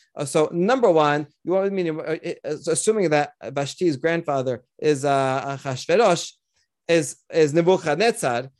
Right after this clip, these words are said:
right? So then the point is Nebuchadnezzar, uh, uh, Nebuchadnezzar at that time was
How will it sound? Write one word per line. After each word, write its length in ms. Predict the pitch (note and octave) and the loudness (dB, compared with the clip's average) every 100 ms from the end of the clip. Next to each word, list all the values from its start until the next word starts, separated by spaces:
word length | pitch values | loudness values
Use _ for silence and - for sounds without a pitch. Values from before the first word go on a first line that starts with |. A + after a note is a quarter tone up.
| _ | _
right? 260 | - D3+ - | -2 -2 -2
So 220 | - D#3 | 0 0
then 300 | D3+ F3 F3 | 2 0 -2
the 80 | D3 | -6
point 300 | C#3 E3 D3+ | -4 -4 0
is 220 | D#3 C#3 | 0 0
Nebuchadnezzar, 720 | D3 D3+ F3+ D#3 D#3+ G3+ F#3+ | -4 -4 -6 -6 -4 -4 -6
uh, 220 | D#3 D3 - | -6 -6 -6
uh, 300 | D3 C#3+ A2+ C3+ | -8 -8 -6 -6
Nebuchadnezzar 480 | D3+ D3+ E3+ D#3+ | -2 0 0 0
at 80 | C#3 | 0
that 180 | D#3 C#3+ | 0 -2
time 280 | D#3 D#3 D#3 | 0 0 2
was 260 | D3 C#3+ | 2 0